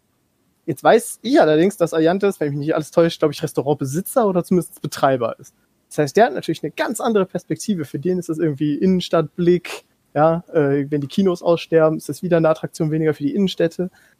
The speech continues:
Und, äh, das ist halt so ein Argument, da würd ich gar nicht, im ersten Moment gar nicht dran denken. Deswegen finde ich das wichtig, das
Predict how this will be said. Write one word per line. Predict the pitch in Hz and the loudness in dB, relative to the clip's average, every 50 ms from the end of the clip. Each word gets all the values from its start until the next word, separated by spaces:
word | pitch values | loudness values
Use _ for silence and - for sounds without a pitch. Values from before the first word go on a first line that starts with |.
| _ _ _ _ _ _ _ _ | _ _ _ _ _ _ _ _
Und, | - 175 165 151 147 147 - _ - | 0 2 2 2 2 -2 -6 _ -2
äh, | 160 160 147 139 139 | 0 0 0 0 -2
das | - 143 - | -4 -8 -8
ist | - - | -4 -2
halt | 196 180 170 | -2 0 0
so | - 180 | 2 2
ein | 165 156 | 2 2
Argument, | 160 151 160 175 | 4 4 4 2
da | 170 160 | 2 0
würd | 135 147 - | -2 -4 -6
ich | - | -2
gar | - 185 | -2 0
nicht, | 180 160 151 - | 0 0 -2 -2
im | 156 | -2
ersten | 151 160 156 - | -2 -2 0 0
Moment | 156 151 147 | -2 0 0
gar | - | 0
nicht | 147 139 - | 0 0 0
dran | 151 135 | 0 0
denken. | 156 175 - | 0 0 0
Deswegen | 127 131 - 147 135 | -2 -6 -8 -8 -8
finde | - 156 | -6 -6
ich | - - - | -6 -8 -8
das | - | -6
wichtig, | - 151 - - 175 | -8 -6 -6 -8 -6
das | - - 143 - - | -4 -4 -6 -6 -8